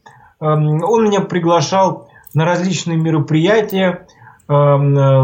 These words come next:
выступать, эм, перед аудиторией. Я, эм, неоднократно приходил, по-моему,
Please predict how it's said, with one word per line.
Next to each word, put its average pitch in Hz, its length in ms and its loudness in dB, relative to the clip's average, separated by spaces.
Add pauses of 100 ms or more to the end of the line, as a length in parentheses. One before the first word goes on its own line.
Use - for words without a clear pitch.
выступать, 160 840 0
эм, 135 840 4
перед 151 240 4
аудиторией. 175 880 2
Я, 156 460 0 (480)
эм, 135 720 2
неоднократно 127 920 2 (580)
приходил, 143 720 0 (500)
по-моему, 175 540 2